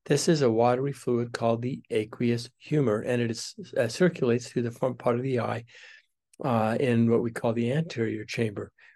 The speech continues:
which keeps a constant pressure in the eye, and that so that the, the eyeball doesn't change, so that the focus doesn't change. After light passes through the aqueous, it passes through the pupil. This is the central circular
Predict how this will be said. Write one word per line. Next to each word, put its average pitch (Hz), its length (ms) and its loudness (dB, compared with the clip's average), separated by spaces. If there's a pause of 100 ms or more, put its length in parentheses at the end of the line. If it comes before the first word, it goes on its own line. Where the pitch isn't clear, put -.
(140)
which 127 200 2
keeps - 360 -2
a 110 240 2
constant - 560 -4
pressure 123 460 -2
in 117 100 -2
the 117 180 0
eye, 110 380 -4
and 113 160 -4
that 117 240 -2 (300)
so - 200 0
that 120 200 0 (140)
the, 123 180 -4 (180)
the 127 320 0
eyeball 117 500 2
doesn't 117 320 -6
change, 139 480 0
so - 200 -2
that 113 140 0
the 113 80 -6
focus 143 420 -4
doesn't 117 260 -6
change. 113 500 -8 (640)
After 139 300 0
light 123 240 4
passes 120 440 -4
through 120 160 -2
the 113 180 0
aqueous, 120 480 -4 (300)
it 120 140 -4
passes 117 460 -2
through 117 200 -2
the 117 100 -4
pupil. 117 500 0 (320)
This 170 240 2
is 160 120 2
the 139 100 0
central - 420 -4
circular 117 600 -4